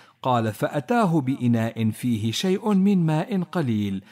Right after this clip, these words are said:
قال، "فجعل رسول الله صلى الله عليه وسلم أصابعه على فم الإناء وفتح أصابعه." قال: فانفجرت من بين أصابعه عيون، وأمر بلالا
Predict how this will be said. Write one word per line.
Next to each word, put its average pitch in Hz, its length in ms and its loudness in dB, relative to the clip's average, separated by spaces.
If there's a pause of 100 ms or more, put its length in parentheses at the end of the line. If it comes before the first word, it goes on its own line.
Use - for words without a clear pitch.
(280)
قال، 104 320 0
"فجعل 117 640 0
رسول 135 380 0
الله 127 420 0
صلى 160 300 0
الله 113 440 0
عليه 107 380 -2
وسلم 170 580 -2
أصابعه 113 1120 -2
على 101 360 -6
فم 202 260 -2
الإناء 143 720 0 (360)
وفتح 151 580 0
أصابعه." 101 880 -2 (420)
قال: 104 280 0
فانفجرت 156 840 0
من 110 240 2
بين 127 300 2
أصابعه 117 840 -4
عيون، 117 800 2 (300)
وأمر 175 540 2
بلالا 98 720 -2